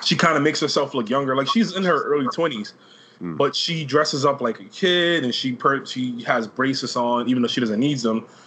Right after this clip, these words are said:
Speaker 1: She wears
Speaker 2: Yeah.
Speaker 1: braces, and she does all these things to dress up like a kid because it's like,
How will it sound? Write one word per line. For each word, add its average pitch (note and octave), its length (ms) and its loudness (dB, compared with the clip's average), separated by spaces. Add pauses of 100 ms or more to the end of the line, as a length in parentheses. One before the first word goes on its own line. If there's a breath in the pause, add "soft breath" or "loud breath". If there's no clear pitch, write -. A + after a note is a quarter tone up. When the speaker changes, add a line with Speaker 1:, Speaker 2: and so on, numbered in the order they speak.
(200 loud breath)
Speaker 1:
She - 140 -2
wears B2+ 200 4
Speaker 2:
Yeah. - 60 -8
Speaker 1:
braces, B2+ 340 -2
and B2+ 80 0
she G#3+ 100 4
does G3+ 200 4
all G#3+ 120 4
these G#3 200 2
things G3 260 -2
to C#3+ 80 -2
dress C#3 240 -2
up D3+ 80 0
like B2+ 160 0
a A#2 40 -4
kid B2+ 340 -2
because A#2 280 -2
it's A#2 160 -2
like, A#2 240 2